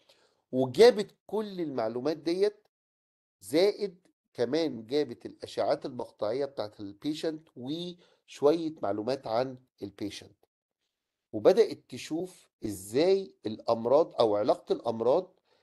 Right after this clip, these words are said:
بكل الداتا اللي إحنا قلناها ديت، علشان يحاولوا يكتشفوا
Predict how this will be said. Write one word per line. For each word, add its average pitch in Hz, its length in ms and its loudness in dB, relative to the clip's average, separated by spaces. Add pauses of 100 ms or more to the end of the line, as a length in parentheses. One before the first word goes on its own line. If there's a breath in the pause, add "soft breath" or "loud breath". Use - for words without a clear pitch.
(300)
بكل 170 720 2
الداتا 151 420 -2
اللي 123 140 -4
إحنا 113 200 -10
قلناها 110 320 -8
ديت، 82 400 -14 (800 soft breath)
علشان 117 540 2
يحاولوا 160 560 -2
يكتشفوا 151 680 -6